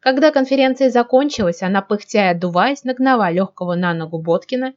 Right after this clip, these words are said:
в переходе между корпусами, взяла под руку, познакомилась и строго-настрого наказала не опаздывать к обеду.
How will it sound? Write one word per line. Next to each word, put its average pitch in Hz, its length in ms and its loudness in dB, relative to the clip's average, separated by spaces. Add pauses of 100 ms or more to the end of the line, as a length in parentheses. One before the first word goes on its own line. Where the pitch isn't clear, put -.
в - 140 -20
переходе 247 500 2
между 220 280 0
корпусами, 185 720 -8 (140)
взяла 202 320 2
под 165 360 -4
руку, 240 380 -4 (300)
познакомилась 240 840 0
и 208 40 -12
строго-настрого 190 840 -2
наказала 190 480 0
не 262 140 0
опаздывать 180 480 -6
к - 80 -8
обеду. 156 480 -6